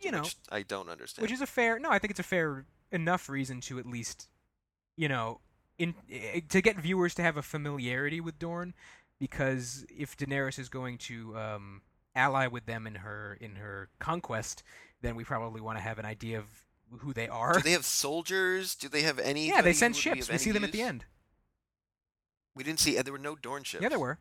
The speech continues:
Speaker 1: Yeah, there
Speaker 2: No,
Speaker 1: were
Speaker 2: there
Speaker 1: ships.
Speaker 2: weren't.
Speaker 1: There were ships with the Martell sigil. There were.
Speaker 2: With the Martell sigil?
Speaker 1: Yep.
Speaker 2: Really?
Speaker 1: Yep.
Speaker 2: Oh, okay, maybe there were.
Speaker 1: <laughs> But yeah, but that's the, the, that's the only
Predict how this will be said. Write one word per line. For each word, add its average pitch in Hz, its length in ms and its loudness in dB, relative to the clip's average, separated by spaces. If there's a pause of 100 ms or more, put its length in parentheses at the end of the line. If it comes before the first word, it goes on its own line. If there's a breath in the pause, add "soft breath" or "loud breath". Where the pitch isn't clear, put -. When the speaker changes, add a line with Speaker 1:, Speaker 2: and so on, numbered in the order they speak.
(840)
Speaker 1:
Yeah, 170 120 4
there 160 100 4
Speaker 2:
No, 180 40 2
Speaker 1:
were 185 40 2
Speaker 2:
there - 60 0
Speaker 1:
ships. 226 160 4
Speaker 2:
weren't. - 80 -6
Speaker 1:
There 180 140 6
were 196 80 0
ships - 220 -2
with 196 100 -8
the 185 60 -6
Martell 180 320 2
sigil. 117 360 -4 (100)
There 120 140 -4
were. 107 200 -6 (1300)
Speaker 2:
With 123 100 -6
the 127 60 -2
Martell 123 320 6
sigil? 349 320 -2
Speaker 1:
Yep. 220 120 0 (600)
Speaker 2:
Really? - 240 -4
Speaker 1:
Yep. 202 120 -2 (520)
Speaker 2:
Oh, 120 160 2
okay, 104 160 -4
maybe 95 180 -14
there 50 120 -14
were. 185 500 8 (140)
Speaker 1:
<laughs> 220 380 -8
But - 140 8
yeah, 220 140 12
but 156 140 2
that's 147 200 8
the, 175 120 -10 (140)
the, 202 120 -4 (300)
that's 226 220 4
the 233 120 -4
only 220 360 -2